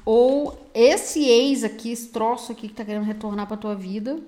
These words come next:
é... tem uma pessoa, mas vi-, quer mandar mensagem pra vocês. Mais uma. Olha aí, Cavaleiro de Ouros invertido e o Imperador invertido. Hum.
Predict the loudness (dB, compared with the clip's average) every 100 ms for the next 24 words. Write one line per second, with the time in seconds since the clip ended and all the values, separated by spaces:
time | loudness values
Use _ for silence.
0 | -18 _ _ _ _ -20 _ _ _ _
1 | _ _ _ -14 -10 -8 -6 -6 -6 -6
2 | -6 -6 -6 -6 -6 -10 -14 -4 -2 0
3 | 0 -2 -4 -4 -2 -2 -2 -4 -6 -10
4 | -8 -6 -4 -4 -4 -6 -6 -8 -8 -12
5 | -8 -4 -2 -2 -4 -10 -12 -14 -18 -20
6 | -20 -20 _ _ _ _ _ -14 -10 -10
7 | -6 0 0 0 -2 -4 -6 -4 -4 -4
8 | -8 -12 -10 -10 -10 -10 -10 -8 -10 -12
9 | -18 _ _ _ _ -8 -6 -4 -4 -4
10 | -4 -6 -6 -8 -10 -14 -14 -12 -8 -8
11 | -8 -12 -14 -16